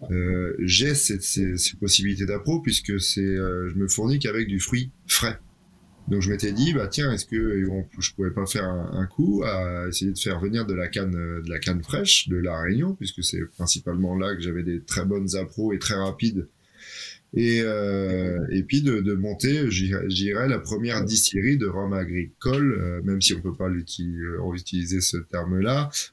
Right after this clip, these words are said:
de rhum pur jus de canne, euh, en métropole. Et, euh, mais en fait, l'activité était, a tellement été, euh, c'est, c'est,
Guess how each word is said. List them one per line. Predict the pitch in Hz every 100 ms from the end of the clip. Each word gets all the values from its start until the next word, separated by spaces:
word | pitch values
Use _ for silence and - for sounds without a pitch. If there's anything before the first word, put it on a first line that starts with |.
| -
de | 90 95 92
rhum | 90 82 101 98
pur | 113 104
jus | 202
de |
canne, | - 147 156 95 80 - - - - _ 95
euh, | 95 95 92 92 92 92 92 - -
en | 117
métropole. | 143 151 143 107 107 95 - -
Et, | 95
euh, | 92 92 87 87 87
mais | 95
en | 92
fait, | 120 110
l'activité | 98 - 110 107 123 117
était, | 104 92 - - -
a | 87
tellement | 82 113 117 117
été, | 107 95 107 104
euh, | 98 90 87 85 85
c'est, | - 87 85
c'est, | -